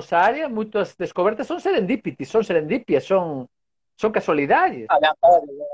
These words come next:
Speaker 2: Aleatório.
Speaker 1: Exatamente. Eso por un lado. Depois, preprints, se está usando moito politicamente, grupos fortes con redes sociais fortes, publican, divulgan, e est-, ás veces están colocando contra a parede os editores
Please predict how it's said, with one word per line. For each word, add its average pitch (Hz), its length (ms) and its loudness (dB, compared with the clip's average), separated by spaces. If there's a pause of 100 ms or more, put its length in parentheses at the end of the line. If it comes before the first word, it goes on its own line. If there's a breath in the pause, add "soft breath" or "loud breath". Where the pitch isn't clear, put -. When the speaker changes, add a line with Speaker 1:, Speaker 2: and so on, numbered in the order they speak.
(100)
Speaker 2:
Aleatório. 135 640 0 (200)
Speaker 1:
Exatamente. 220 640 -4 (580)
Eso - 220 -4
por 339 120 0
un 165 120 2
lado. 123 400 2 (120)
Depois, 185 600 0 (680)
preprints, 214 760 -2
se 190 80 -6
está 247 160 0
usando 254 260 0
moito 294 260 -4
politicamente, 156 800 -4
grupos 180 340 -4
fortes - 460 0
con 170 220 -2
redes 185 240 -2
sociais - 400 -6
fortes, 277 580 -2 (460)
publican, 220 720 2
divulgan, 262 720 0 (560)
e 165 80 2
est-, 160 160 -4
ás 175 160 0
veces 214 240 -6
están 240 240 0
colocando 202 480 -2
contra 165 240 -4
a 175 80 -6
parede 190 320 2
os 156 100 -6
editores 262 600 0